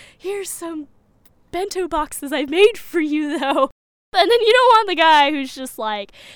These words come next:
every time you're trying to have a conversation with you, he has to say something, like, really raunchy. And then I love how, like, there's this one guy who seems like epitome of a perfect guy, but you can't woo him. You can't, no. He's just there because he's just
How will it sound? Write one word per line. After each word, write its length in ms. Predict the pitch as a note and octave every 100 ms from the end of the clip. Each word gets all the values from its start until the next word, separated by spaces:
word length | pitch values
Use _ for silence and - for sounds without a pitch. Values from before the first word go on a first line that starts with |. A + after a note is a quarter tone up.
| C4+
every 200 | E4 F4+
time 140 | F#4+
you're 100 | C#4+
trying 140 | D4+ C4+
to 60 |
have 140 | B3 A3
a 40 |
conversation 640 | C4 A3+ A#3 A#3 A3 -
with 160 | G#3+ G#3
you, 100 | G3
he 80 | G#3+
has 200 | G#3 -
to 80 | G3+
say 180 | G3+
something, 360 | G3 G3 F#3+ F3+
like, 240 | E3+ C#3+ _
really 180 | G3 F#3
raunchy. 580 | C#3 B2+ A2+ - D2+ G3+ _ _ _ _ -
And 100 | F4
then 80 | G#4
I 220 | C5 A#4
love 420 | F#4+ F#4 F4 F4
how, 260 | D#4+ D4 C4+
like, 360 | B3+ A#3 A3
there's 220 | - C4 B3
this 160 | A#3
one 240 | A3 B3+ C#4
guy 220 | D4 D4
who 140 | D4
seems 480 | - A#3 A#3 A#3+ A#3
like 440 | A3 G3+ F#3+ F#3 -
epitome 320 | - B3 B3
of 80 | A#3
a 60 | A3
perfect 440 | - A3+ G#3 G#3+
guy, 480 | - G3 - A#3+ C4 - _ -
but 120 | A#4+
you 60 | D#5
can't 220 | C5+ A#4 B3+
woo 160 | C#4
him. 360 | D4 C#4 D4 F4+ - _ _ _ _ _ - -
You 80 | E5
can't, 540 | B4 G4 F#4 F#4 E4+ F#4+
no. 460 | G4+ G#4+ G4 F#4+ - - -
He's 280 | A4+ E5 D5+
just 240 | C#5+ C5
there 420 | G#4 F4 F4+ F#4 F#4
because 420 | E4+ G4 D#4 C4+
he's 280 | F4 F#4 F4+
just 380 | F4+ F4 -